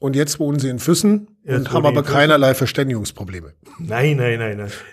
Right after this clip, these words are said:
Speaker 2: Ich könnte mich auch anpassen. Ich weiß auch die Regeln, die ich anwenden muss. Ich, ich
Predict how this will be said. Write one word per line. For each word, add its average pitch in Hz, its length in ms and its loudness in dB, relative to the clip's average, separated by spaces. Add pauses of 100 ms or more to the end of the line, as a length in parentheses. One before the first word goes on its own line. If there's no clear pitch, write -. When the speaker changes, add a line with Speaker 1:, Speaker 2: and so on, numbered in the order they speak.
(180)
Speaker 2:
Ich - 240 -18
könnte 160 380 2
mich 127 240 -4
auch 117 240 -4
anpassen. 131 540 -4
Ich 101 120 -10
weiß 143 260 0
auch 127 140 4
die 131 180 -4
Regeln, 143 500 2
die 127 80 -6
ich 131 440 -2 (240)
anwenden 143 680 2
muss. 165 280 4 (480)
Ich, 117 320 -6
ich 113 280 -16